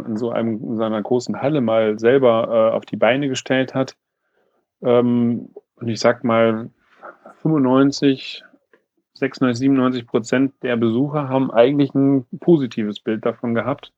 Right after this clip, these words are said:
Und, ähm, ich fand's richtig toll, mit sehr, sehr vielen Leuten ins Gespräch zu kommen,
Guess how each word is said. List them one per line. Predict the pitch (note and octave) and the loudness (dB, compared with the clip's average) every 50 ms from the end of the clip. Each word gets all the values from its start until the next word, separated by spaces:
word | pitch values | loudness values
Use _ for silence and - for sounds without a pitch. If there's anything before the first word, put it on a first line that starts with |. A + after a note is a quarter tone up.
| _ _ _ _ _ _ _ _ _ - | _ _ _ _ _ _ _ _ _ -8
Und, | - B2 B2 B2 B2 B2+ B2 - - | -2 0 2 2 2 0 -2 -4 -2
ähm, | B2+ B2 B2 B2 B2 B2 B2 B2+ | 0 2 2 2 2 0 -2 -4
ich | A2+ A2+ - | -6 -10 -8
fand's | - C3 C3 A#2+ - | -4 -4 -4 -4 -2
richtig | A#2+ B2 A#2+ - C3+ A#2 - | -6 -6 -6 -6 -10 -10 -10
toll, | - - B2+ B2+ C3+ C3 | -2 2 4 4 4 4
mit | B2 A#2 A2 | 2 0 0
sehr, | - B2 B2 | 0 0 2
sehr | B2 C3+ A#2+ | 2 2 2
vielen | - - - B2+ A#2+ A#2+ A#2 | 0 -2 0 0 2 2 2
Leuten | A#2+ A#2+ B2 B2 B2+ | 2 2 2 0 0
ins | A2+ G#2+ - | -2 -2 -2
Gespräch | - A2 - - - D3+ - - | -4 -8 -6 -2 -2 -2 -2 -2
zu | - C3 | -6 -6
kommen, | - - - B2+ B2 B2 B2 B2 | -6 -2 0 2 2 2 0 -2